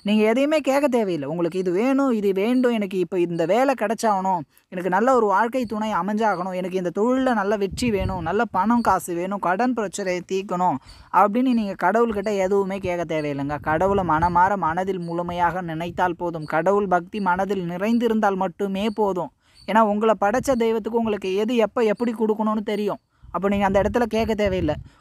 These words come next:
உங்களுக்கு கொடுக்க வேண்டியதை கடவுள் கரெக்டா கொடுக்க வேண்டிய நேரத்துக்கு நிச்சயம் கொடுப்பார். அதனால நீங்க அதை பெருசா வேண்டிக்கவே தேவையில்லை. மனதில் முழு தெய்வ பக்தி இருந்தால் போதும், அனைத்தும் நிறைவேறும்,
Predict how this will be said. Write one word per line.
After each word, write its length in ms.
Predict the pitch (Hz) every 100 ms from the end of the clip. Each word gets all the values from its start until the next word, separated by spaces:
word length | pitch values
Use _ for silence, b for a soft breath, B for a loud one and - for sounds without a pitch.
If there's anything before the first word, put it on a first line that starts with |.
| b
உங்களுக்கு 320 | 185 196 185
கொடுக்க 300 | 233 262 262
வேண்டியதை 320 | 226 214 226
கடவுள் 280 | 214 214 226
கரெக்டா 340 | 214 226 - 240
கொடுக்க 260 | 233 233
வேண்டிய 220 | 311 214 202
நேரத்துக்கு 360 | 214 214 233
நிச்சயம் 340 | 214 175 240 208
கொடுப்பார். 340 | 202 - 147 - - - -
அதனால 280 | 208 254
நீங்க 180 | 262 226
அதை 140 | 202 170
பெருசா 260 | 240 240 269
வேண்டிக்கவே 560 | 226 233 254 233 240
தேவையில்லை. 480 | 226 214 190 170 147 b b b -
மனதில் 580 | 147 175 240 269 285
முழு 280 | 269 240 254
தெய்வ 300 | 214 247 269
பக்தி 280 | 247 190 226
இருந்தால் 360 | 208 196 190 170
போதும், 280 | 185 160 131 - -
அனைத்தும் 600 | 160 196 233 202 233 196
நிறைவேறும், 480 | 180 175 160 143